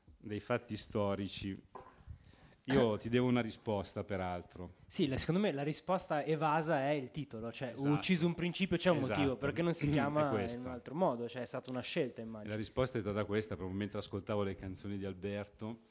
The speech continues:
Speaker 1: eh, perché una delle prime cose che dice Gaetano Bresci, eh, subito dopo essere stato, essere sottratto al linciaggio,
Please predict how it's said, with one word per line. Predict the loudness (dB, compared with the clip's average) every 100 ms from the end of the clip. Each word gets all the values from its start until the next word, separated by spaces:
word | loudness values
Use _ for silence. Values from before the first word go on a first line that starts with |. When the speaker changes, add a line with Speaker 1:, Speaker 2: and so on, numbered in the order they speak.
| -20 -20 -20 -20 _ _
Speaker 1:
eh, | -14 -10 -8 -8 -8 -8 -10 -14
perché | -10 -6 -2 -2 -2 -10 -20 -16
una | -4 -2
delle | 0 -2
prime | -2 -2 -2
cose | 0 -2
che | -2 -4
dice | -4 -6 -6
Gaetano | -6 -4 -4 -4
Bresci, | -4 -4 -6 -8 -10 -10
eh, | -12 -12
subito | -10 -10 -10 -8
dopo | -4 -4 -4
essere | -8 -8
stato, | -10 -12 -12
essere | -10 -8 -8
sottratto | -8 -8 -4 -4 -2 -4
al | -4
linciaggio, | -4 -6 -4 -4 -6 -8 -10 -10